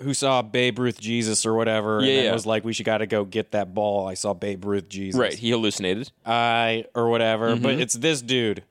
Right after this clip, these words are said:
Speaker 2: Okay.
Speaker 1: This dude could pitch and hit.
Speaker 2: Okay. That's all you're giving me.
Speaker 1: This is the best baseball player
Speaker 2: He could
Speaker 1: ever.
Speaker 2: pitch?
Speaker 1: He could, he could pitch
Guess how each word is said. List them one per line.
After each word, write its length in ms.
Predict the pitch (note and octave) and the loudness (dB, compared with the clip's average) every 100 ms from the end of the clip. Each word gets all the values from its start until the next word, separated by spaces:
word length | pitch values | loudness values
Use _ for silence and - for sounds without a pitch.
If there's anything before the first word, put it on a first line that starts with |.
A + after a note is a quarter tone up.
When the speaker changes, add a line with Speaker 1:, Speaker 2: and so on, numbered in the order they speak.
| - | -6
Speaker 2:
Okay. 300 | A#2 C3 G#2+ | -2 -2 0
Speaker 1:
This 140 | C3+ | 0
dude 240 | C#3+ D3+ | 0 0
could 200 | D3 B2+ | 0 -6
pitch 400 | - C#3+ C#3 - - | -2 0 0 -2 -6
and 460 | B2 B2+ C3 C3 B2+ | -2 0 2 0 -2
hit. 480 | B2+ B2+ A#2 G#2 - _ _ _ - - | -2 0 2 0 -4 _ _ _ -14 -10
Speaker 2:
Okay. 540 | A#2+ C#3+ B2+ D3+ G#3 _ _ _ _ _ | -4 0 2 2 -2 _ _ _ _ _
That's 360 | A2+ D3 E3+ - - | -2 0 0 -2 0
all 240 | D3 D#3+ | 2 4
you're 160 | D3+ D3+ | 4 2
giving 340 | C#3 B2+ A2 | 2 0 0
me. 220 | E2 D#2 _ | -4 -8 _
Speaker 1:
This 280 | A#2+ C3 B2+ | 0 2 2
is 220 | B2+ A2+ | -2 -2
the 100 | A#2+ | -4
best 440 | G#2 A2+ A#2 A2 G2 | -2 -2 0 -2 -2
baseball 460 | G#2+ G#2 - G#2 | 0 0 0 -2
player 580 | F#2+ G2 F#2+ F2+ F2+ F2 _ _ _ _ _ _ _ _ _ _ _ _ | -2 -4 -2 -4 -6 -10 _ _ _ _ _ _ _ _ _ _ _ _
Speaker 2:
He 220 | E3 E3+ | -2 -2
could 220 | F#3+ D#3 | 0 0
Speaker 1:
ever. 220 | B2+ A#2+ | 0 2
Speaker 2:
pitch? 260 | C#3 F3+ - | 2 0 -2
Speaker 1:
He 140 | - | -2
could, 220 | C#3+ F3 C3+ _ _ _ | 0 0 -4 _ _ _
he 220 | - E3 | -4 -4
could 260 | E3+ F#3+ - | -2 -4 -2
pitch 440 | E3+ D#3+ - - | -2 -2 -2 -10